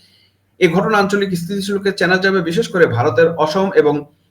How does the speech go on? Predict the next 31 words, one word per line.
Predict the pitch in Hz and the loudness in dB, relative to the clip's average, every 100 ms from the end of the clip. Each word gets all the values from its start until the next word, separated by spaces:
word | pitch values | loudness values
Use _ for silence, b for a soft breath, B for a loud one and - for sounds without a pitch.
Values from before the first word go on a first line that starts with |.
| _ - | _ -4
আহ, | 127 156 | -2 0
উত্তর | 180 196 | -2 -2
পূর্বাঞ্চলে | 185 175 165 156 | -2 -2 0 0
প্রভাব | 147 135 120 | 0 -2 -2
পড়তে | 120 117 | -6 -4
পারে। | 120 123 | -2 0
এবং | 190 170 | -2 2
যার | 180 185 | 0 2
কারণে | 185 190 175 | 0 0 0
ভারত | 143 165 170 | 0 0 -2
কিন্তু | 180 180 165 | -6 -2 0
already | 156 165 170 | 0 0 0
তার | 165 160 | 2 0
সীমান্তে | - 160 160 160 | -2 -2 0 -2
সমস্ত | 160 165 165 | -2 -6 -6
প্রস্তুতি | 165 170 170 175 170 160 | -6 -6 -6 -6 -2 0
নিয়ে | 160 185 | 2 4
রেখেছে | 196 165 160 139 | 4 2 -2 -2
যে | 139 | -2
এই | 139 | 0
জঙ্গিদের | 143 147 143 | -2 -2 -4
বিরুদ্ধে | 139 139 135 | -6 -6 -6
যে | 143 | -8
কোনো | 143 160 | -6 -6
ধরনের, | 147 147 143 | -4 -2 -2
আহ, | 139 _ _ _ 117 110 | -4 _ _ _ -8 0
ব্যবস্থা | 135 165 165 | 2 2 0
নেওয়ার | 151 151 | 2 2
ব্যাপারে | 143 143 147 139 | 0 0 0 0
তারা | 135 131 | -2 -2
কিন্তু | 143 147 196 | -4 -2 -2